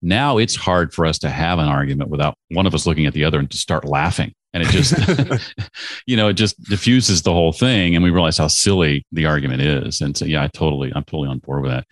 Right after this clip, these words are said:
Speaker 2: Beautiful.
Speaker 1: I wanna go back to something you haven't hit on yet, but kind of precedes this process as far as how it's laid out in the book that I read yesterday,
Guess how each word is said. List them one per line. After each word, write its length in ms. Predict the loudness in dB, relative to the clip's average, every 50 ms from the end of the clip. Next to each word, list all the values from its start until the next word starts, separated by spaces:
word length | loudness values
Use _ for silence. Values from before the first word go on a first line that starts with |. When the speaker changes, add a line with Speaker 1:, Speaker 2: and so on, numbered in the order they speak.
| -18 -18 -16 -14 -10 -8
Speaker 2:
Beautiful. 380 | -4 -4 -4 -2 -2 -2 -4 -4 -6 _ _ _ _ -2
Speaker 1:
I 100 | 0 2
wanna 200 | 4 4 4 4
go 160 | 4 4 2
back 540 | 2 2 0 0 0 0 -2 -4 -6 -12 -12 -8
to 80 | -4 -2
something 500 | 2 2 2 2 2 2 2 2 2 2
you 80 | 2
haven't 240 | 4 4 2 2 2
hit 140 | 4 4 4
on 160 | 4 4 4
yet, 160 | 4 2 2 -2
but 120 | -4 -4
kind 180 | 0 0 0 0
of 100 | 0 -2
precedes 1000 | -2 -2 0 0 0 0 2 4 4 6 6 6 6 6 6 4 2 0 0 0
this 200 | 0 0 0 0
process 720 | -2 -2 0 0 2 2 2 2 2 2 2 2 2 0
as 120 | 0 0
far 220 | 0 2 2 2 2
as 100 | 2 0
how 180 | 0 0 0
it's 180 | 0 -2 -2 -2
laid 160 | -2 0 0
out 180 | 0 0 0 -2
in 80 | -2
the 80 | -4 -6
book 320 | -4 -2 -2 -2 -2 -2 -4
that 100 | -4 -2
I 80 | -2 -2
read 240 | -2 -2 -2 -4 -4
yesterday, 400 | -6 -6 -6 -6 -8 -6 -6 -6